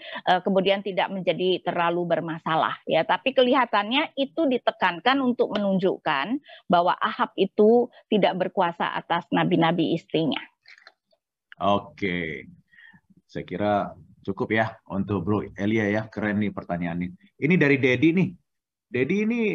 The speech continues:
Speaker 2: mengupas tentang Yakobus lima enam belas, "Karena itu hendaklah kamu saling mengaku dosamu dan saling mendoakan supaya kamu sembuh. Doa orang yang benar bila dengan yakin doakan seperti besar kuasanya."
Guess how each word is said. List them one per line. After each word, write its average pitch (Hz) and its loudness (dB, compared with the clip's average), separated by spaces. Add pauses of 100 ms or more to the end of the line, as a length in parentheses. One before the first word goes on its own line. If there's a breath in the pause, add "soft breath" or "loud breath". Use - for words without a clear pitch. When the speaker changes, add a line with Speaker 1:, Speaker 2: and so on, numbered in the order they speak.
(140)
Speaker 2:
mengupas 151 -2
tentang 143 -4
Yakobus 123 0
lima 110 0
enam 90 -2
belas, 95 -2
"Karena 110 -4
itu 131 -2
hendaklah 110 -2
kamu 107 -4
saling 107 -2
mengaku 104 -2
dosamu 101 -4
dan 95 -6
saling 101 -2
mendoakan 90 -4
supaya 104 -4
kamu 104 -2
sembuh. 127 0 (600 loud breath)
Doa 139 4
orang 131 2
yang 120 -2
benar 117 -2
bila 110 0
dengan 104 -4
yakin 101 -4
doakan 95 -2
seperti - -10
besar 90 -6
kuasanya." 78 -8